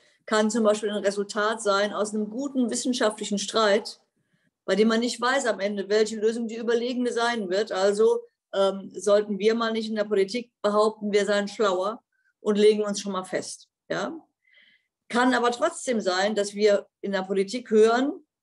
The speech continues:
da gibt es verschiedene Ansatzpunkte und Lösungswege. Es ist nicht klar, welcher effizienter ist oder weniger riskant. Ähm,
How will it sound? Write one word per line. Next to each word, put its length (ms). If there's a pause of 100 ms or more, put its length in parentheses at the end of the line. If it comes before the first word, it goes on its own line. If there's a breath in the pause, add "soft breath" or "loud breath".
(400)
da 80
gibt 220
es 100
verschiedene 840
Ansatzpunkte 840
und 180
Lösungswege. 840 (240)
Es 140
ist 160
nicht 220
klar, 560
welcher 380
effizienter 680
ist 180
oder 300
weniger 440
riskant. 680 (640 soft breath)
Ähm, 640